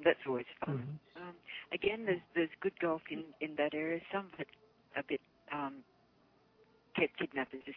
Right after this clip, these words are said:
Speaker 1: very much in the same, uh, class as Carrick Cliffs, is run by the same company, actually.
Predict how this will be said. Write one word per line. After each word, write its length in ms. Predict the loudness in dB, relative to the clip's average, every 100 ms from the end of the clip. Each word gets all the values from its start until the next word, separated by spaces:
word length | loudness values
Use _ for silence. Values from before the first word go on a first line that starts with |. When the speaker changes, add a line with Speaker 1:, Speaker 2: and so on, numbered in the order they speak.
| 0
Speaker 1:
very 140 | 0
much 180 | 0 -6 -10
in 120 | -10
the 120 | -10 -10 -4
same, 340 | -2 -2 -6 -12 -10 -6
uh, 260 | -6 -8 -10 -4
class 200 | -4 -4 -10
as 160 | -18 -18 -18 -10 -4
Carrick 260 | -2 -2 -6
Cliffs, 140 | -16 -18 -20
is 80 | -20 _ -6
run 140 | -4 -4
by 80 |
the 140 | -6 -6
same 140 | -10 -10 -18 _ _ _ _ -14
company, 260 | -14 -12 -14
actually. 280 | -12 -14